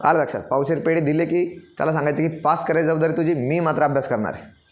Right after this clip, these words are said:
याच्यामुळे काय होतं, त्याला टेन्शन, त्याला झोप नाही आली पाहिजे, राईट? या पोरीला पास करायचं म्हणून, आहे की नाही? राईट, ठीक आहे.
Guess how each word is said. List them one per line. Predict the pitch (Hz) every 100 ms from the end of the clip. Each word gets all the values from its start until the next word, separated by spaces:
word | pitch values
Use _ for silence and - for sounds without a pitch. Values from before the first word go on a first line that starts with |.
| - - - -
याच्यामुळे | 135 175 185
काय | 180 160
होतं, | 160
त्याला | - 180 180
टेन्शन, | 170 170 160
त्याला | 147 160
झोप | 165 139
नाही | 131
आली | 120
पाहिजे, | 107 87 - - - - - - - 131
राईट? | 180
या | 135 147
पोरीला | 151 156
पास | 156 139
करायचं | 139 120 110
म्हणून, | 95 85 - - -
आहे | 143
की | 180
नाही? | 147 92 -
राईट, | 143 147 -
ठीक | 170
आहे. | 175 127 120 -